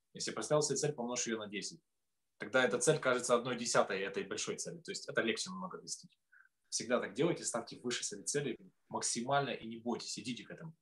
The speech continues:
И тогда очень легко достигать тех вот маленьких целей.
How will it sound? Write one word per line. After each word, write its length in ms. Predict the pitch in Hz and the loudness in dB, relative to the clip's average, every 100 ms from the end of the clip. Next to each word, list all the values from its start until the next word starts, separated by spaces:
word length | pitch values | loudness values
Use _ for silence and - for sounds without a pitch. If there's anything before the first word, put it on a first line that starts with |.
| _ _ _ _ - | _ _ _ _ -12
И 220 | 214 196 | -8 -6
тогда 500 | 135 110 120 113 101 | -4 2 4 6 2
очень 300 | 92 101 95 | -2 -8 -8
легко 240 | 92 - | -10 -10
достигать 500 | 87 - - 90 90 - _ _ _ _ _ _ _ _ _ _ - - - | -8 -8 -8 -2 -4 -4 _ _ _ _ _ _ _ _ _ _ -20 -20 -16
тех 180 | - - | -10 -10
вот 80 | - | -10
маленьких 440 | - 92 87 - 82 | -4 -4 -4 -12 -14
целей. 260 | - 160 | -12 -12